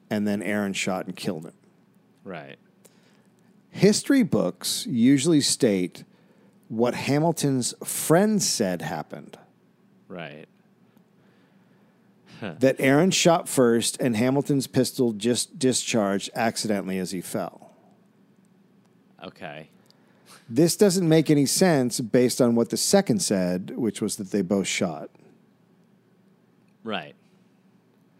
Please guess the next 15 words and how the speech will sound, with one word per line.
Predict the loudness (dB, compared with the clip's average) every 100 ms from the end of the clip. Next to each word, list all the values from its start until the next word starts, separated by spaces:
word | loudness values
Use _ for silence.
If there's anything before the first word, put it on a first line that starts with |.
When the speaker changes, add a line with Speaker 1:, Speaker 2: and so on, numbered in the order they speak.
| _ _ _ -14
Speaker 2:
So | -2 0 0
we | 4 4
Speaker 1:
Either | 6 6
Speaker 2:
think |
Speaker 1:
way, | 6 4 2 0 -6 _ _ _ _ _ _ -14
Speaker 2:
Okay. | -14 -12 -14 -16 _ -20 -20 _ _ _ -2
Speaker 1:
it | 0 0
sounds | 0 2 2 2 2 4
like | 4 4
what | 2 2
happened | 2 2 2 2
was | 2 0 -2 -6 -12 -8
Hamilton | -2 0 0 0 0 0 -2
aimed, | 0 2 2 0 -4 -8
shot, | -6 -4 2 4 4 2 -4 -10